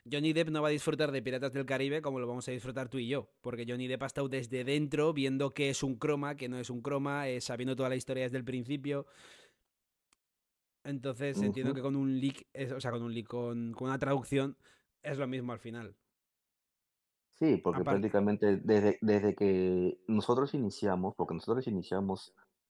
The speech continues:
Speaker 2: bueno, antes iniciábamos desde el lunes, obviamente, con las negociaciones, pero ahora, gracias a Dios, no. Pero ahora, desde que iniciamos, de los miércoles en adelante hasta el viernes que sale capítulo,
Speaker 1: Ujú.
Speaker 2: es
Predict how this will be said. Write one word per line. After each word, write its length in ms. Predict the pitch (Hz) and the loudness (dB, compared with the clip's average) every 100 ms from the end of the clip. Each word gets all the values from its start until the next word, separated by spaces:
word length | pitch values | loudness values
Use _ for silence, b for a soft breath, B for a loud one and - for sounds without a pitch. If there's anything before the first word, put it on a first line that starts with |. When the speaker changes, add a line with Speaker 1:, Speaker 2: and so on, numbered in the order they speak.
| _ _ | _ _
Speaker 2:
bueno, 200 | 120 113 - | 4 4 8
antes 380 | 147 196 156 120 | 8 8 4 2
iniciábamos 580 | 104 117 127 139 123 | 2 6 6 6 4
desde 220 | 110 95 92 | 4 4 2
el 60 | |
lunes, 280 | 107 117 110 | 2 0 0
obviamente, 320 | 101 104 101 | 0 0 0
con 120 | 98 95 | 0 0
las 80 | |
negociaciones, 460 | 90 87 92 101 113 | -2 -6 -6 -4 -4
pero 100 | - | -2
ahora, 120 | 87 92 | 0 0
gracias 300 | 90 - 95 | -2 -4 -6
a 80 | 85 | -4
Dios, 200 | 85 85 | -2 -2
no. 240 | 90 85 _ b _ _ _ _ _ | -2 -4 _ b _ _ _ _ _
Pero 160 | 95 92 | 4 8
ahora, 140 | 101 | 8
desde 180 | 104 98 | 6 4
que 60 | 92 | 2
iniciamos, 360 | 90 107 113 | 0 2 4
de 60 | 104 | 2
los 240 | 92 - | 0 0
miércoles 600 | 92 98 110 - 104 104 104 | 0 2 0 2 2 2 -2
en 100 | 92 | -2
adelante 440 | 87 92 98 107 | 0 2 2 0
hasta 160 | 107 87 | 0 -2
el 60 | |
viernes 420 | 80 95 101 98 - | 0 2 4 2 -2
que 80 | - | -2
sale 160 | 92 | -2
capítulo, 580 | 92 87 95 98 110 190 _ _ _ _ _ _ _ _ - | -2 -4 -2 2 0 0 _ _ _ _ _ _ _ _ 4
Speaker 1:
Ujú. 280 | 101 101 98 | 6 6 2
Speaker 2:
es 340 | - - | -10 -14